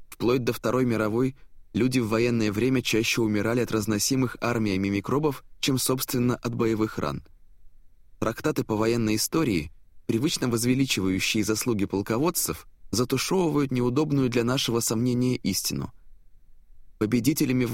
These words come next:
войнах прошлого не всегда становились армии, у которых было лучшее командование и вооружение. Довольно часто верх брали те, кто был способен заразить врага более опасными инфекциями.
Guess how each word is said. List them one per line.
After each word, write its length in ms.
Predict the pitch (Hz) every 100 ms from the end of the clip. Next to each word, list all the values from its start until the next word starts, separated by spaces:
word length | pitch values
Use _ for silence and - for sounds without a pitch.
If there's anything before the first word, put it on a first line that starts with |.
| 117
войнах 400 | 131 127 113 -
прошлого 420 | 127 123 120 107
не 140 | 113
всегда 360 | 113 95 110 139
становились 560 | - 123 110 104 107 -
армии, 440 | 110 90 78 - - -
у 80 | -
которых 420 | 104 101 98 95
было 220 | 90 101 101
лучшее 360 | 101 - 95
командование 680 | 92 98 127 117 107 101 104
и 120 | -
вооружение. 760 | 101 95 92 92 87 71 - - - - - - -
Довольно 380 | 101 120 117 113
часто 380 | - 139 - 104
верх 260 | 117 113
брали 300 | 107 110 110
те, 280 | - 143 139 - - - -
кто 140 | 123
был 140 | 131
способен 500 | 127 - 117 135 127
заразить 440 | 107 117 127 127 113
врага 320 | 104 107 123
более 380 | 113 120 113 101
опасными 500 | - 104 - 90 87
инфекциями. 680 | 87 76 - - - -